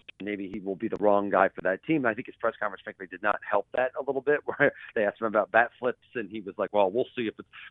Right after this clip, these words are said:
good for the winning of the team." And that feels like trouble, <laughs> to be honest, with a team like that. I will say, though, as someone that watched Tony La Russa manage for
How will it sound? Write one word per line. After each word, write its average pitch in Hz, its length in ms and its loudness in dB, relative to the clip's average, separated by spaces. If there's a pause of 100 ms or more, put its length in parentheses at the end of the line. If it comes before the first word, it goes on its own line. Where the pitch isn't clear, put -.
good 120 180 0
for 104 80 -10
the 92 80 -2
winning 98 280 -2
of 95 80 -6
the 92 80 -6
team." 120 300 -6
And 104 80 -4
that 120 180 -2
feels 127 220 0
like 113 200 2 (420)
trouble, 139 360 4 (120)
<laughs> - 120 -14
to 170 80 -10
be 170 120 4
honest, 165 260 2
with 165 120 -6
a 170 60 -2
team 180 180 -4
like 170 180 -4
that. 185 220 0 (460)
I 180 120 4
will 226 320 -2
say, 190 120 -4
though, 226 140 -6
as 147 220 -2
someone 175 260 -4
that 139 140 -2
watched 113 280 -4
Tony 135 200 -4
La 131 80 -2
Russa 123 260 -4
manage 120 340 -2
for 95 120 -8